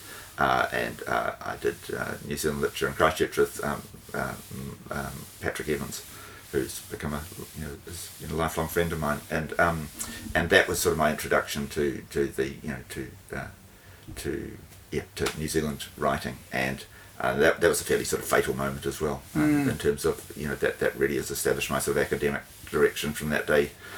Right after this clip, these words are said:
Speaker 1: that day to this. And so I started writing, you know, when I started writing, you know, the poetry I wrote after that was quite different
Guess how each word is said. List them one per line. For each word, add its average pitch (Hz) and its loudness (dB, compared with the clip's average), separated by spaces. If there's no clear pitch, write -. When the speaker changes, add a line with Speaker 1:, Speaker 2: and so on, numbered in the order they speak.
Speaker 1:
that - 2
day 69 6
to 80 0
this. 80 6
And 82 -2
so 85 8
I - 6
started 95 8
writing, 82 8
you 73 0
know, 78 2
when 87 4
I - 6
started 78 6
writing, 78 4
you 76 0
know, 69 0
the - -2
poetry 90 8
I 76 8
wrote 73 6
after 69 4
that 71 4
was - -4
quite - 4
different 69 2